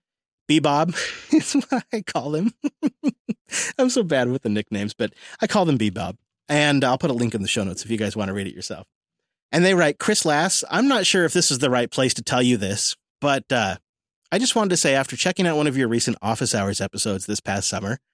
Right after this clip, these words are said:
I have gone down the Bitcoin rabbit hole to the point where I now have my own Umbrel node, my own Lightning node,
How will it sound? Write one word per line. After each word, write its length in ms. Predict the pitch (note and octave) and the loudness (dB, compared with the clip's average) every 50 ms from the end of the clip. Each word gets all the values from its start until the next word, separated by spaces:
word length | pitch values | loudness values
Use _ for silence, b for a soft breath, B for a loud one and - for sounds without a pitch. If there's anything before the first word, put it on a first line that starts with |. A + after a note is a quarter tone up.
| _ _ _ _ _ _ _ _ _ _ _ _ | _ _ _ _ _ _ _ _ _ _ _ _
I 120 | - C3 D#3 | -2 0 0
have 120 | D#3+ C#3 | 0 0
gone 220 | C3+ D3 C#3 C3+ | 0 2 2 2
down 240 | A#2 B2+ A#2 A#2 A#2 | 2 2 2 2 2
the 80 | A2+ G#2 | 0 0
Bitcoin 400 | G#2+ G2 - - G#2+ F#2+ G2 G#2 | -2 -6 -6 -6 -6 -6 -4 -4
rabbit 260 | F#2+ G2+ G2 - - | -4 -6 -8 -10 -12
hole 160 | - C#2+ - - _ _ _ _ _ _ _ _ _ _ _ _ _ _ _ _ _ _ _ _ _ - | -14 -14 -14 -16 _ _ _ _ _ _ _ _ _ _ _ _ _ _ _ _ _ _ _ _ _ -2
to 80 | - | 0
the 120 | E3+ A#3+ A3+ | 0 0 0
point 320 | - - D3 A2 G#2 A#2 | 0 0 0 0 0 0
where 120 | C3 B2+ | 0 2
I 100 | B2+ B2 | 2 2
now 220 | B2 B2+ C#3 D3+ D#3+ | 2 2 2 2 2
have 220 | D3+ C#3 C3+ B2 | 2 0 0 0
my 160 | C3 A2 G#2+ | 0 0 0
own 160 | A2+ C3 D3+ C#3+ | 0 0 -2 -2
Umbrel 380 | - A2+ A#2+ A#2+ A#2 A2+ A2 A#2 | -2 -4 -2 -2 -2 -2 -2 -2
node, 300 | A2+ F#2 D2 D#2+ B2+ - _ _ _ _ _ _ _ _ - | -2 -4 -4 -6 -10 -12 _ _ _ _ _ _ _ _ -4
my 140 | A2 A2+ C3 | -2 0 2
own 180 | D3 D3+ D3+ | 2 4 4
Lightning 360 | D#3 E3 G3+ A3+ F#3+ F3 E3 | 4 2 2 2 2 2 2
node, 300 | C#3 B2+ A#2 A#2 B2 B2+ | 2 2 2 0 0 -2